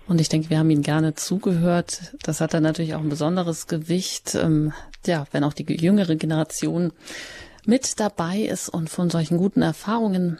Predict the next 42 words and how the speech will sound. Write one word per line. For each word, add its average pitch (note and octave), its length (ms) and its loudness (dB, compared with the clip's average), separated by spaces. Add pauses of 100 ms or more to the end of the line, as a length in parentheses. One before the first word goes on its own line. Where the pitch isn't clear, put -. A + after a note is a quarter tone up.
(140)
m-, - 180 -4 (260)
m-, - 260 -2 (100)
berichten A#3+ 400 2
kann. B2 300 -8 (1400)
Schwester F3 300 -2
Petra, C#3+ 500 -2 (220)
ja, D3 320 -2
und F3+ 140 0
da E3+ 80 0
kommen G#3+ 220 0
wir G#3+ 100 0
auch D#3+ 100 -4
schon F3+ 180 0
zum D#3+ 220 0
Abschluss - 460 0
und D#3+ 100 2
das D3+ 160 -4
Rosenkranzgebet. E3+ 920 0
Sie F3 320 4
so F3 240 4
als, - 400 -2
äh, D3 180 4
Rosenkranzbeterin, D#3+ 1500 0
was - 380 -4
möchten D#3+ 380 2
Sie D#3+ 80 4
da E3 100 2
vielleicht - 240 0
noch D#3 80 0
zum D#3+ 180 0
Abschluss - 360 0
mit E3+ 140 2
hineingeben, E3 680 2
vielleicht D#3+ 220 -2
auch D3 160 -6
gerade D#3 420 0
im D3 140 0
Hinblick D#3 300 0
auf C#3+ 100 -2
das - 180 -8
letzte D3+ 320 -2
Statement? D#3 640 0